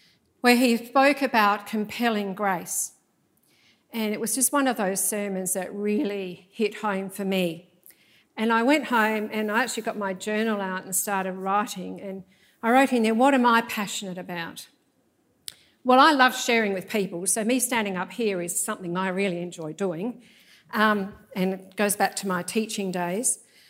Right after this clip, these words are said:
I have a desire also to, for people to understand that they have choices, that you make choices. We sometimes make these choices so subconsciously we don't even realise we're making them.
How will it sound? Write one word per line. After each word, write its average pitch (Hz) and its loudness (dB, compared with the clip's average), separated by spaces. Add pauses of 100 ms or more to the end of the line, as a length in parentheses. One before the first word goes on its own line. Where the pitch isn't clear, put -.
(800)
I 269 6
have 302 4
a 277 6
desire 247 6
also 226 2
to, 226 -6 (340)
for - -2
people 330 0
to - -2
understand 262 0
that 220 -4
they 214 0
have 214 -6
choices, 233 0 (760)
that 240 -6
you 240 2
make 220 2
choices. - -4 (2000)
We 254 2
sometimes 285 0
make 226 0
these 214 -4
choices 214 -2
so 254 2
subconsciously 233 -4
we 190 -8
don't 233 0
even 202 -6
realise 196 0
we're 180 -8
making 180 -8
them. 180 -14